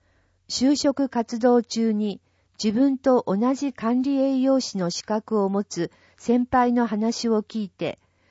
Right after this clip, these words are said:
食品メーカーで自分の知識やアイデアを生かした商品開発がしたいと思うようになりました。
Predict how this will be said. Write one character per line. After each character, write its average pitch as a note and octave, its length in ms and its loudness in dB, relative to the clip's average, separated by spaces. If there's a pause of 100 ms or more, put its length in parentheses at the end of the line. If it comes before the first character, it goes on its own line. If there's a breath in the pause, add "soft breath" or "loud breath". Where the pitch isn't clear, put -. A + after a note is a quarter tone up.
(140)
食 C4+ 320 -2
品 C#4 280 -2
メ C#4+ 160 2
ー C4+ 60 -8
カ G#3 180 -2
ー F#3+ 80 -4
で E3 320 -4
自 - 200 -8
分 B3+ 220 2
の B3+ 140 2
知 C4 200 -6
識 - 280 -10
や F3 240 0
ア A#3+ 100 0
イ C4 80 -2
デ A3 180 0
ア F3+ 120 2
を E3+ 80 0
生 F3 120 -8
か G3 200 -4
し - 100 -20
た F3+ 220 -4 (280 soft breath)
商 B3+ 260 2
品 C4 240 -2
開 C4 260 0
発 G3+ 320 -8
が F3 160 -4
し - 100 -16
た A3+ 160 0
い G#3+ 80 -2
と E3+ 220 -2
思 G#3+ 320 0
う A3+ 80 2
よ G3+ 180 0
う F3+ 40 -2
に E3+ 100 -6
な E3 120 -6
り F3 140 -6
ま F#3 160 -4
し - 120 -16
た。 E3 260 -6